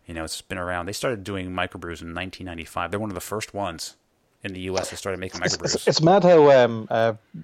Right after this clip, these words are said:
Speaker 2: microbreweries and stuff is, is totally turned into a thing.
Speaker 1: Oh, yeah.
Speaker 2: Uh,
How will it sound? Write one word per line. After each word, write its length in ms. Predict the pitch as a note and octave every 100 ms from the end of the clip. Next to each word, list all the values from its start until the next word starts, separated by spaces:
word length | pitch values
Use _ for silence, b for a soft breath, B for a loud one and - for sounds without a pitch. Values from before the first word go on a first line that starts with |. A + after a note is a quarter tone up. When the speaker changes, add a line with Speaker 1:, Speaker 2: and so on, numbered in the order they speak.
| E3
Speaker 2:
microbreweries 720 | C3 B2 C3 B2+ B2 B2 A2
and 80 | G#2+
stuff 220 | C3 A#2
is, 140 | A2+
is 180 | A2+ -
totally 420 | - - C3 C3
turned 240 | B2 C3 B2
into 260 | A#2 A#2+
a 40 | A#2
thing. 320 | C#3 A#2+ A2 - _ -
Speaker 1:
Oh, 120 | C3
yeah. 260 | F#2+ G#2 G2+
Speaker 2:
Uh, 480 | A2 G#2 G2+ G2+